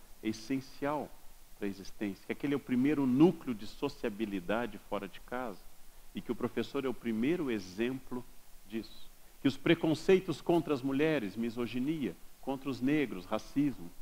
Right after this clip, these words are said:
contra os judeus, antissemitismo, contra os homossexuais, homofobia, contra o povo, ou sentimentos populares,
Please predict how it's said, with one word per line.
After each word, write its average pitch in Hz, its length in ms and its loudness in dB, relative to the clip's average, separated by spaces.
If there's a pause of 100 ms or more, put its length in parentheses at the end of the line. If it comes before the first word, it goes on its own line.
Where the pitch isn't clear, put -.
(160)
contra 110 220 -6
os 117 60 -8
judeus, 131 460 2
antissemitismo, 110 960 -2 (260)
contra 127 220 0
os - 60 -14
homossexuais, 131 800 0
homofobia, 110 800 0 (240)
contra 135 260 0
o 127 40 0
povo, 113 640 4
ou 107 200 -2 (100)
sentimentos 120 400 -4
populares, 104 440 -2